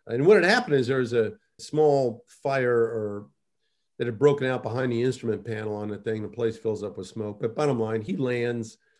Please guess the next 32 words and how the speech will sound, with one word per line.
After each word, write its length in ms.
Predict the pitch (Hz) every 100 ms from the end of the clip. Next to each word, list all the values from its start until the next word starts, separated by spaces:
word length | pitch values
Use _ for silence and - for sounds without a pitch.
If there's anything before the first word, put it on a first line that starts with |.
| _ -
and 140 | 147
now 220 | 170 208
we're 80 | 180
sitting 380 | 143 - 226 180
there 200 | 170 160
on 160 | 147 143
the 100 | 113
ramp, 420 | 120 135 120 - _ _ _ _ _ _ -
the 80 | -
tarmac, 800 | - 139 139 127 113 110 110 - _ _
for 120 | 143
about 460 | 123 123 123 - - _ -
two, 160 | 147
three 300 | 139 131 120
hours, 360 | 117 117 110 107
waiting 720 | 110 147 156 135 120 123 123 _ _ _
for 140 | - 135
another 360 | 127 147 147
C 260 | 123 143 127
twenty-one 640 | 123 123 113 110 110 110
to 60 | 110
come 220 | 131 117
out 200 | 117 113
and 80 | 107
get 180 | 113 113
us 140 | 110
to 100 | 110
fly 280 | - 113 110
us 100 | 104
back 260 | 113 107 107
to 80 |
Riyadh. 420 | 110 143 151 -